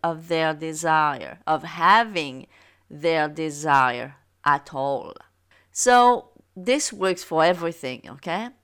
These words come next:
Whether you want a house, whether you want a new job, whether you want money, whether you want a specific person, whether you want to be healthy,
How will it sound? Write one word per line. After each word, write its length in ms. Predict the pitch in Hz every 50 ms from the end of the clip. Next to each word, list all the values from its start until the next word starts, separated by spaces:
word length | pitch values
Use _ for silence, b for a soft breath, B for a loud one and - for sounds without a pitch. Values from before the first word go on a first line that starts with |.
| _
Whether 420 | - 180 165 170 165 147 170 165 165
you 240 | 165 156 170 165 156
want 300 | 147 147 147 147 143 131
a 40 |
house, 560 | 165 165 170 151 151 156 180 208 - - - -
whether 320 | - 151 143 139 143 143
you 200 | 147 143 143 147
want 420 | 147 143 147 147 143 147 135 139 - _ -
a 100 | 165 156
new 260 | 160 175 151 143 143
job, 640 | 139 - 165 160 135 131 135 139 156 175 190 214 B B B B B B B
whether 340 | - 165 165 156 139 160 147
you 240 | 151 143 147 160 151
want 360 | 139 139 135 120 117 113 _ _ -
money, 580 | 123 120 120 135 165 196 233 262 277 285 294 _ _ _ _ _ _ _ _ _ _ _
whether 400 | - 151 151 165 170 170 180 196
you 200 | 196 190 185 202
want 220 | 185 175 175 180 180
a 60 | 190
specific 760 | 180 - - - 175 175 170 - 175 175 - 175 165 - _ -
person, 680 | 269 262 262 269 269 - - 269 254 247 240 240 214
whether 340 | 180 170 170 170 165 180 180
you 240 | 180 175 175 185 170
want 380 | 160 156 156 156 151 151 151
to 240 | - - - 170 156
be 280 | 139 135 156 151 147 147
healthy, 760 | 156 170 185 170 180 175 175 - - - 185 175 165 170 _